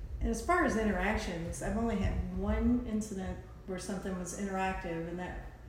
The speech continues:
and I don't mean with us, I mean, like, with another spirit. It was when we stayed at Post Town overnight. We tried, we, we investigated till six thirty in the morning. We all decided we're gonna try to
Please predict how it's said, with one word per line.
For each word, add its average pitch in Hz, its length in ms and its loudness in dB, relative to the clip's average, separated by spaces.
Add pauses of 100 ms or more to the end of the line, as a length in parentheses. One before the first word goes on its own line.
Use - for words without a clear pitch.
(300)
and 220 120 4
I 233 60 8
don't 247 180 10
mean 226 180 6
with 190 140 2
us, 175 300 2
I 185 80 0
mean, 185 200 0
like, 165 260 -2
with 185 200 -4
another 185 320 -2
spirit. 175 580 -2 (640)
It 202 60 -2
was 196 280 -2
when 196 200 2
we 190 120 2
stayed 233 440 4
at - 220 -2
Post 208 280 0
Town 190 380 -4 (800)
overnight. 202 560 0
We 170 60 -4
tried, 196 340 0
we, 190 140 2 (760)
we 233 200 4
investigated 240 600 6
till 180 80 0
six 254 280 2
thirty 202 420 4
in 190 100 2
the 180 60 -2
morning. 165 320 -4
We 170 80 -4
all 190 180 0
decided 202 320 -2
we're 185 100 -4
gonna 170 120 -6
try 175 140 -6
to 175 60 -6